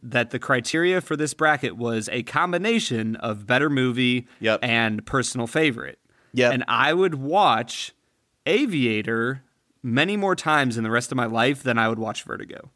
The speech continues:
Speaker 2: That's fair. I will give you that. I think that's a fair choice.
Speaker 1: And so, yeah, I, I'm really disappointed that Aviator is not there, but I would have been more angry if you tried to choose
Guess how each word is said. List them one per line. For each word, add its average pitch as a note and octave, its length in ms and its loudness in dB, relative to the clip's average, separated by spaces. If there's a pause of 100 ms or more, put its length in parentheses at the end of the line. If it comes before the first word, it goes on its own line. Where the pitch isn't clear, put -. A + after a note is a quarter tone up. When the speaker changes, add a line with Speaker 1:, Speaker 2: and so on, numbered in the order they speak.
(140)
Speaker 2:
That's F3 160 0
fair. E2 240 2 (240)
I C3+ 100 4
will D3+ 100 4
give C3+ 140 2
you A#2+ 80 0
that. D#2+ 220 -2
I A2 80 -6
think A#2+ 160 -4
that's A#2+ 160 -2
a A#2 40 -10
fair G2+ 200 -2
choice. - 420 -10 (160)
Speaker 1:
And B2 160 -6
so, C#3+ 220 -2
yeah, C#3 420 0
I, D3 320 0
I'm C#3+ 300 0
really F3 280 2
disappointed C3 880 -4 (100)
that A2+ 320 -2
Aviator C3 460 -2
is A#2 120 -6
not A#2+ 220 -4
there, A2+ 340 -8 (340)
but C3+ 500 2
I D3+ 200 2
would G3 160 4
have C#3 100 -4
been C3+ 180 0
more D3+ 320 2
angry A2+ 560 -2
if A2 320 -8
you C#3+ 140 2
tried B2 360 0
to F#3 40 2
choose B2 580 -2